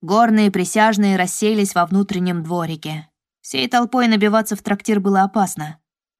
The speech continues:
При виде нас они поднялись со скамеек. Кто-то с заднего ряда прокричал: «Ура новым горнякам!» И все подхватили.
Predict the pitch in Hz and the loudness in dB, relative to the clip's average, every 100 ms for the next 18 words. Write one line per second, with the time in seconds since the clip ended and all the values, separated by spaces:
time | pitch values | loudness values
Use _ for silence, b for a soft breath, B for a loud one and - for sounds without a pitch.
0 | _ - 196 262 247 240 254 247 214 220 | _ -8 -2 0 2 4 4 4 2 2
1 | 208 190 196 202 214 180 180 190 180 180 | 0 2 4 4 2 -2 -4 -2 -2 -2
2 | 160 151 - B B B B B _ - | -4 -8 -16 B B B B B _ -2
3 | 269 262 220 202 226 208 196 196 214 214 | 0 0 0 2 2 4 2 2 2 2
4 | 196 190 190 185 - 196 180 165 156 _ | 0 -4 -2 -4 0 2 2 2 -10 _
5 | _ _ - 175 254 311 254 269 294 277 | _ _ -8 2 4 4 4 2 2 0
6 | 233 247 247 233 233 254 214 143 _ _ | 2 0 0 0 4 4 4 -2 _ _
7 | _ _ - - - 226 185 - 160 175 | _ _ -14 -8 -4 -2 -2 -6 -8 -6
8 | 156 151 | -8 -10